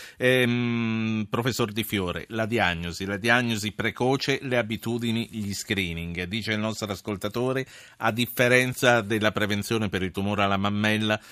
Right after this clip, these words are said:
sull'uomo si fa ancora molto poco, testicoli ma anche prostata che è molto più diffuso.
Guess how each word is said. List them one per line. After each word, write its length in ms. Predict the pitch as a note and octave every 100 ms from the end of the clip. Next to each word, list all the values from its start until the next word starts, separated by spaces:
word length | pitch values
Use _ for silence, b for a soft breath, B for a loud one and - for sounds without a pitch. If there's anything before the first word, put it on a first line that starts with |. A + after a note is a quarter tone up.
| B
sull'uomo 800 | - - C3+ C#3 C#3+ C#3 C#3+ C#3+
si 180 | - B2
fa 140 | A2 A2+
ancora 480 | G#2 A#2+ A#2 A2 -
molto 380 | G#2+ A2 G2+ F#2
poco, 340 | F#2+ E2 F2
testicoli 580 | E2+ G#2+ - B2 A#2+ G#2+
ma 100 | G2
anche 240 | G2 F#2 F#2+
prostata 540 | G2+ F#2+ - F#2+ F#2
che 100 | F2
è 20 |
molto 320 | F2 F2 E2
più 100 | E2+
diffuso. 500 | D#2+ D#2 - A#1 -